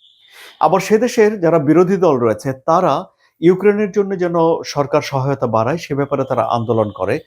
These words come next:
এবং বিরোধী দলের আন্দোলনের মুখে নরওয়ে সরকার কিছু সহযোগিতার পরিমাণ বাড়িয়েছেও। কিন্তু এই সরকার দল বা বিরোধী দল, তারা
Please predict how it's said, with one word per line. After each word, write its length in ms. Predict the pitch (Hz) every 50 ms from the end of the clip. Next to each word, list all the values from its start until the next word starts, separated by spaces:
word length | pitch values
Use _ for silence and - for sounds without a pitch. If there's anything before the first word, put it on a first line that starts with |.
| _ _ _ _ _
এবং 300 | - 135 143 160 139 117
বিরোধী 380 | 139 170 190 208 185 180 202 208
দলের 300 | 175 175 175 175 175 -
আন্দোলনের 560 | - 143 143 139 139 147 143 147 139 139 131
মুখে 300 | 131 131 127 127 - 139 131
নরওয়ে 380 | 117 117 113 117 123 123 123
সরকার 360 | 117 - - 120 117 - 123 117
কিছু 320 | - - 156 - - - 175 160 156 160 _ _ _ _ -
সহযোগিতার 600 | - - 139 151 143 131 139 123 131 123 139 123
পরিমাণ 340 | 117 127 117 117 113 117 113 107
বাড়িয়েছেও। 560 | 98 104 110 127 165 180 170 180 - 127 107 - - _ _ _ _ _ _ -
কিন্তু 420 | 196 196 180 202 190 196 190 - -
এই 300 | 165 165 170 165 165 165
সরকার 560 | - - - 165 170 165 170 190 180 175 151
দল 180 | 156 156 151 143
বা 100 | 139 131
বিরোধী 400 | 113 110 123 123 131 127 123 127
দল, 200 | 117 120 104 101 98 - _ _ _ _ -
তারা 180 | 127 127 135